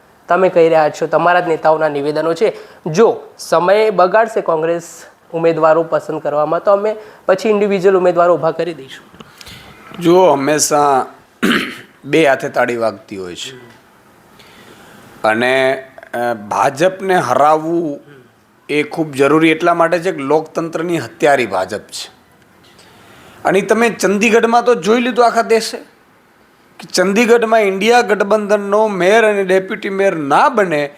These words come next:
Speaker 2: એટલા માટે થઈને કેવા કેવા ખેલ કર્યા, તમે કલ્પના કરો.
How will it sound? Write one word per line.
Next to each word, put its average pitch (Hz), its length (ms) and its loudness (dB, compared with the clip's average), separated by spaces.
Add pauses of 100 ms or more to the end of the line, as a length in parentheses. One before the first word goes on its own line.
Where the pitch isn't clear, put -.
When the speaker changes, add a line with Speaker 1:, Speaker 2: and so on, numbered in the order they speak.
(480)
Speaker 2:
એટલા 214 380 0
માટે 214 340 0
થઈને 220 260 -4
કેવા 214 340 0
કેવા 214 240 0
ખેલ 165 460 -2
કર્યા, 98 320 -12 (360)
તમે 139 140 -8
કલ્પના 151 460 -2
કરો. - 260 -10